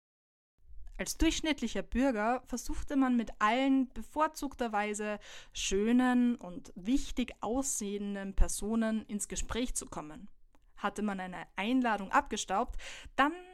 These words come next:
konnte man sich praktischerweise auch gleich in den Örtlichkeiten darauf vorbereiten. Zum Beispiel mit einem Dampfbad. Paradoxerweise wollte man sich absichtlich dehydrieren,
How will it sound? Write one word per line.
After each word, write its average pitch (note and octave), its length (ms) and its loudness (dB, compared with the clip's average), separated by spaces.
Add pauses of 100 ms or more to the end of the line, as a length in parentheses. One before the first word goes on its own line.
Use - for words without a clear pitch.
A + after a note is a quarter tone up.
(260)
konnte D4 320 0
man B3+ 200 2
sich A#3 200 -4
praktischerweise A#3 800 2
auch F3+ 180 -4
gleich G3+ 480 -2 (240)
in D4+ 140 0
den C#4+ 160 0
Örtlichkeiten G3+ 720 0
darauf G#3+ 240 -4
vorbereiten. E3+ 720 -4 (420)
Zum G2+ 200 -4
Beispiel C4 800 2
mit A#3+ 240 0
einem B3+ 240 6
Dampfbad. - 640 0 (1000)
Paradoxerweise A#3 1200 4
wollte B3 280 2
man C#4+ 220 4
sich - 240 0
absichtlich C4 720 0
dehydrieren, B3+ 720 2